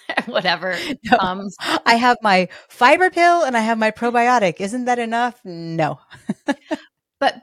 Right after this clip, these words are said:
Speaker 1: people think it is. I mean, I might think it is, right? Being like,
Speaker 2: Mm-hmm.
Speaker 1: "Okay, well, I take this probiotic and I do this." And I will tell you, I can't work out anymore because I really need to do work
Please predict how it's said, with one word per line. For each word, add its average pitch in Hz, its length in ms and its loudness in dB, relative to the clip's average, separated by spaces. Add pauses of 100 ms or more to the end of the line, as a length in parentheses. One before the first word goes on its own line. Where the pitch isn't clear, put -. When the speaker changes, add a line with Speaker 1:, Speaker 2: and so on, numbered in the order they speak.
(120)
Speaker 1:
people 269 340 -4
think 233 280 -8
it 208 80 -6
is. 269 540 -8
I 233 80 -2
mean, 247 160 -2
I 233 100 0
might 359 260 -6
think 160 220 -14
it - 300 -14
is, - 160 -20
right? 180 480 -8
Being 165 180 -12
like, 160 160 -10
Speaker 2:
Mm-hmm. - 240 -6
Speaker 1:
"Okay, 196 140 -4
well, 175 420 -6
I 170 140 -8
take 175 340 -14
this 175 220 -10
probiotic 160 800 -10 (100)
and 156 300 -10
I 151 100 -12
do 160 220 -12
this." 151 320 -10 (320)
And 165 100 -14
I 190 60 -4
will 190 100 -4
tell 190 160 -10
you, 170 80 -6
I 202 80 -2
can't 208 300 -8
work 185 180 -4
out 165 180 0
anymore 156 640 -10
because 160 260 -16
I - 60 -10
really 175 220 -6
need 165 160 -8
to 147 240 -12 (200)
do 165 200 -10
work 151 480 -8